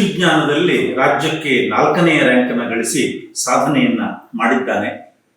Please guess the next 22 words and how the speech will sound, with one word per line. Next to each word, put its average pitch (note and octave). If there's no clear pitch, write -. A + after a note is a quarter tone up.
ಅಷ್ಟೇ F3
ಅಲ್ಲದೆ D3+
ವಿ C#3
ಎನ್ E3
ಐ -
ಎಸ್ C#3+
ವಿಭಾಗದಲ್ಲಿ B2+
ಒಂಬತ್ತನೇ C3+
ರ್ಯಾಂಕ್ A#2+
ಅನ್ನು -
ಗಳಿಸಿದ್ದಾನೆ. G#2+
ಅದೇ D3
ರೀತಿ C#3+
ಬಿ E3+
ಎಸ್ -
ಸಿ F3
ನರ್ಸಿಂಗ್ F3
ವಿಭಾಗದಲ್ಲಿ C3
ಹದಿನೆಂಟನೆಯ D#3
ರ್ಯಾಂಕ್ C#3
ಅನ್ನು B2
ಪಡೆದಿದ್ದಾನೆ. A#2